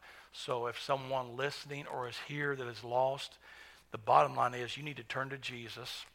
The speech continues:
turn your back on sin, and turn your face to Jesus to be saved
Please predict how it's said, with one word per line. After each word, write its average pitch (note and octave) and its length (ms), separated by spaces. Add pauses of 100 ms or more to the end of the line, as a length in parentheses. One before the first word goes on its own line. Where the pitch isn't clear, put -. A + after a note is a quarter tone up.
(520)
turn C#3 200
your C#3 120
back C3 360
on C#3+ 120
sin, C#3 280
and B2+ 120
turn C3 160
your A#2+ 140
face C3+ 340
to C#3+ 100
Jesus A2+ 480
to - 80
be A#2 140
saved A#2 640